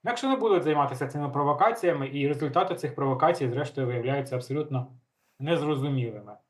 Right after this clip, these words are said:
Якби, наприклад, нато разом з Україною допомогло вразити, м, вироб-, вироб-, виробничі потужності росіян в Єлабузі,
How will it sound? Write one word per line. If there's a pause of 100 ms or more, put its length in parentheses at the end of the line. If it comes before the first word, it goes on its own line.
(400)
Якби,
наприклад,
нато (460)
разом
з
Україною (680)
допомогло (540)
вразити, (320)
м,
вироб-,
вироб-,
виробничі
потужності
росіян
в
Єлабузі,